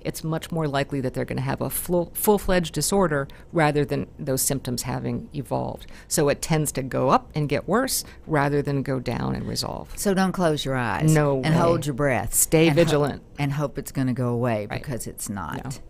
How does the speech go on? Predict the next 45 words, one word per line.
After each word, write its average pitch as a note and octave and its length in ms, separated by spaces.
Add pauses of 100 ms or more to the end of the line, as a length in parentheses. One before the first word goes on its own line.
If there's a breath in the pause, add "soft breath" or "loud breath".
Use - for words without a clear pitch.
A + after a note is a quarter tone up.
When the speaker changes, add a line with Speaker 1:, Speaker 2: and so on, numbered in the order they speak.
(340 loud breath)
Speaker 2:
So B3 260
just B3+ 280
as B3 240
we G#3+ 120
wind E3 380
down C#3+ 180
and C#3+ 160
we C#3+ 100
close, C3+ 680 (460 loud breath)
as F3 420 (160)
a E3 60
mom, D3 580 (120)
I D3+ 60
raised D3 360
two D#3 160
boys, C3+ 600 (420 soft breath)
and C3+ 340
I'm C3 120
sure C3+ 180
I'll C3 100
have C#3 200
grandchildren C3+ 640
at - 100
some C#3+ 220
point. C#3+ 400 (360 soft breath)
What G#3+ 340 (120)
if, G3+ 240
what G3 340
would C4+ 140
I G3 140
see - 680 (160)
in C#3+ 160
my C3 160
home? - 480 (480 soft breath)
What G3+ 220
would B3 140
I G#3+ 100
see D3+ 400
that C3+ 180
would C#3+ 160
make D3+ 240
me D3 140
stop C#3 420
and C3+ 160
think, B2 340